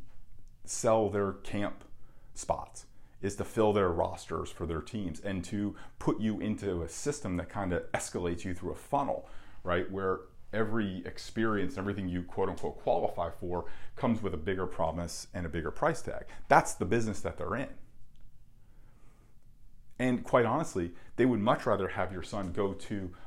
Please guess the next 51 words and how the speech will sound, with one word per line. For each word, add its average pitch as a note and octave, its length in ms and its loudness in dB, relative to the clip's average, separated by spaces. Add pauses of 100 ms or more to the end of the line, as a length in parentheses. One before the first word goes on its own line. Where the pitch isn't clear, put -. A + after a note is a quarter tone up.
a C3+ 40 -2
school G#2 360 0
that F2+ 140 0
had F#2+ 140 2
a F2+ 60 0
better F2+ 220 0
brand B2+ 420 0
name, E2 200 -2
that D#2+ 100 -6
would F#2 120 -4
look F#2+ 180 0
better F#2+ 240 -4
in F2 80 -4
their E2 100 -6
marketing, F2 600 -4 (1120)
than F#2+ 480 2 (540)
go A2+ 140 6
to G#2 80 4
a F#2+ 60 2
school B2 360 2
that F#2 120 4
maybe G2 420 0 (100)
was, F#2 340 -2 (120)
you G2+ 80 -4
know, G2 60 2
wasn't G2+ 420 4
as F2 140 -2
well F#2 220 2
known, G2+ 540 0
but G2 140 4
was G#2 140 0
a F#2 60 0
better F#2+ 340 4
fit - 300 4
in G2+ 100 -2
all G2 140 4
the G2 120 -4
areas F#2 180 2
that F#2 80 -2
we E2 120 -4
talked - 260 -6
about. - 240 -10 (480)
They're C#3 180 6
not C3+ 200 6
in C3 80 4
the F#2+ 60 2
business A2 340 2
of D#2+ 80 -6
having E2+ 240 -6
your D#2+ 100 -6
son E2 380 -6